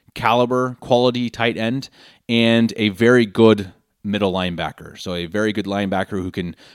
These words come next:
cover, you know, sideline to sideline and who can help cover the, the tight end and also obviously tackle, uh, running backs as well.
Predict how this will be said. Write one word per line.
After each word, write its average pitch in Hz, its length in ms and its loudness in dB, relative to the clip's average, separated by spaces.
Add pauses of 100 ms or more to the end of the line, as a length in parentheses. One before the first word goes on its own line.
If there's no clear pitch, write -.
(120)
cover, 117 380 2
you 101 100 -4
know, 95 140 0
sideline 117 400 0
to 92 80 -8
sideline 127 600 2 (320)
and 110 240 0
who 104 80 -6
can 101 180 -6
help 101 320 -2
cover 92 540 0
the, 87 300 -6
the 85 140 -12
tight 90 280 -6
end 85 360 -6
and 82 200 -8
also 82 300 -8
obviously 82 500 -12 (380)
tackle, 82 680 -6
uh, 78 260 -6
running 80 220 -8
backs 78 260 -10
as 87 140 -18
well. 123 320 4